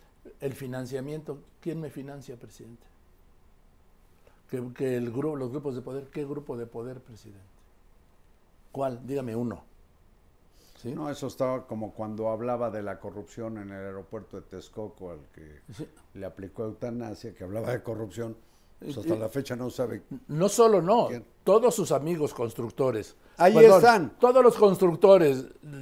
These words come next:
Speaker 1: que acusó de corruptos en el naim.
Speaker 2: Trabajan en el Maya.
Speaker 1: Y ahora son sus amigos.
Speaker 2: Sí, amigochos.
Speaker 1: A-, amigochos, sí.
Speaker 2: Amigochos.
Speaker 1: Porque esto es lo que ha tenido también el presidente.
Speaker 2: Pero
Speaker 1: Mu-,
Speaker 2: mira,
Speaker 1: muchos que,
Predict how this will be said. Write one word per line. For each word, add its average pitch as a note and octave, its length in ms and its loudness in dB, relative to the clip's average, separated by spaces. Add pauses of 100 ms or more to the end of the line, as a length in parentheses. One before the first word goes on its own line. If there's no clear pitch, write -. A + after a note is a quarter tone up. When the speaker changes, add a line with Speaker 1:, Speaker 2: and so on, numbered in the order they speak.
(160)
Speaker 1:
que D3 80 2
acusó C#3+ 360 0
de F3+ 120 -2
corruptos C#3+ 640 0
en A#2+ 120 -4
el A#2+ 140 -2
naim. G3 380 -2 (680)
Speaker 2:
Trabajan C#3+ 500 0
en C#3 160 -4
el C#3+ 200 -4
Maya. D3+ 460 -4
Speaker 1:
Y C3+ 140 -4
ahora C#3 200 -2
son D3+ 180 -8
sus C#3 160 -12
amigos. D#3+ 540 -8
Speaker 2:
Sí, - 120 -16 (260)
amigochos. G2+ 760 -14
Speaker 1:
A-, - 200 -14
amigochos, C3+ 540 -8
sí. D3 120 -10
Speaker 2:
Amigochos. - 500 -18 (280)
Speaker 1:
Porque C#3+ 260 -4
esto G3+ 140 -4
es F#3+ 60 -4
lo F3+ 100 -6
que F3+ 80 -8
ha E3+ 60 -10
tenido F3 300 -8
también D#3 260 -10
el D3+ 80 -10
presidente. C3 640 -14
Speaker 2:
Pero C3 160 -10
Speaker 1:
Mu-, D3+ 60 -12
Speaker 2:
mira, D#3+ 180 -10
Speaker 1:
muchos G3 440 -2
que, D3+ 280 0